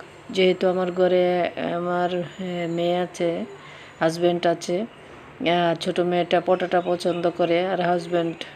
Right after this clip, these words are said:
বিস্কুট খেতে খুব পছন্দ করে, ঘুরে, মানে, কিছুক্ষণ পরেই ঘুরে ঘুরে বিস্কিট খায়।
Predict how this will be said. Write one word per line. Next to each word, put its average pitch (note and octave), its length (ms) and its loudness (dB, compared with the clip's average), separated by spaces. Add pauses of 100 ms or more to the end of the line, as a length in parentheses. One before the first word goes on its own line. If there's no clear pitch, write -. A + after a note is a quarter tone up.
(140)
বিস্কুট E3+ 440 -6
খেতে F3+ 220 0
খুব F3+ 240 -6
পছন্দ F3+ 420 0
করে, E3+ 240 0 (1080)
ঘুরে, E3+ 260 4 (140)
মানে, F3+ 320 0
কিছুক্ষণ F3+ 540 0
পরেই F3+ 260 4
ঘুরে F3 280 4
ঘুরে F3+ 220 6
বিস্কিট F3 420 -2
খায়। F3 260 2